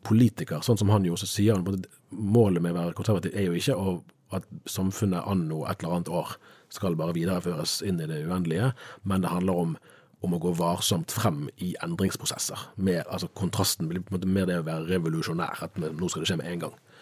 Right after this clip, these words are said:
Eh, og, og egentlig, eh, er, er jo realiteten at,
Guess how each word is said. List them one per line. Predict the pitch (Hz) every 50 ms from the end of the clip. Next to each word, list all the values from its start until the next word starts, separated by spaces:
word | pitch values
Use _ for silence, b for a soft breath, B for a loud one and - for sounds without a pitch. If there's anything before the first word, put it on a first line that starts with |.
| b b b b b b b b b b b b -
Eh, | 98 92 90 90 90 90 - - _ _ -
og, | 110 104 101 - 110
og | 110 - 120
egentlig, | 117 113 123 135 127 123 - 123 147 147 113 101 - -
eh, | 98 98 98 95 95 95 90 90 90 78 87
er, | 107 127 123 110
er | - 123
jo | 110 98
realiteten | 87 90 87 87 113 104 - - - 85 - -
at, | - - _ - -